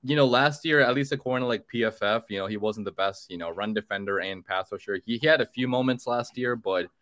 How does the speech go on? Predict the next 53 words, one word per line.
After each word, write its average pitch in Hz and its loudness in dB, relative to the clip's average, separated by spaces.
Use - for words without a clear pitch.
I'm 127 0
not 156 4
sure 135 4
if 135 0
he's, 127 0
like, 107 0
your 104 2
starting 110 -2
three 104 -6
tech 139 0
of 120 0
the 139 0
future. 131 0
Obviously 127 2
not, 104 2
'cause 104 -4
they 101 -2
drafted, 92 -2
you 95 -6
know, 92 -2
both 92 -2
Gervon 90 -4
Dexter 87 -4
and 90 -2
Zach 101 2
Pickens, 110 -2
but 87 -2
I 113 6
think 135 4
he'd 123 2
probably 110 0
be, 104 0
like, 101 2
the 90 -2
weakest 92 -2
right 107 2
now 107 2
on 104 -2
the 101 -2
D 98 -2
line 104 0
because 110 -2
at 123 -4
least, 170 2
like, 147 0
Andrew 113 0
Billings 104 0
provides 92 0
you 101 -8
with 95 -2
the 87 -12
run 87 -4
defense. 117 -2